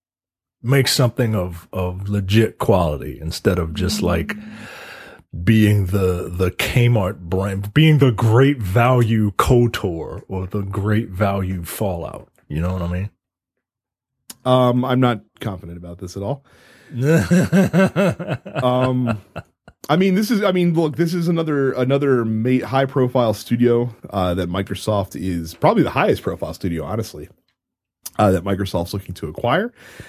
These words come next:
Speaker 2: And look, there's, we, we're shitting on them. There's talented developers over there, um, people with lots of e-, experience in the industry. So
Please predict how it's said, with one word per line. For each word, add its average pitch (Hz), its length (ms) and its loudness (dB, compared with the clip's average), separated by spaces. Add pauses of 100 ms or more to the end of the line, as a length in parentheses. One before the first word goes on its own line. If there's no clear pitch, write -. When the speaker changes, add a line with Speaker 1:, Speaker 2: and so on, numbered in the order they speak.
(160)
Speaker 2:
And 233 120 6
look, 196 140 6
there's, 208 240 2
we, 208 180 6
we're 190 160 2
shitting 165 300 2
on 123 100 6
them. 117 100 4
There's 143 160 2
talented 135 400 0
developers 101 640 -4 (560)
over 113 280 2
there, 101 340 2 (240)
um, 85 520 -4 (100)
people 110 240 -2
with 95 100 -2
lots 98 260 -2
of 95 80 -6
e-, 87 160 -8
experience 95 640 -4
in 92 80 -6
the 98 140 0
industry. 123 500 0 (460)
So 156 440 2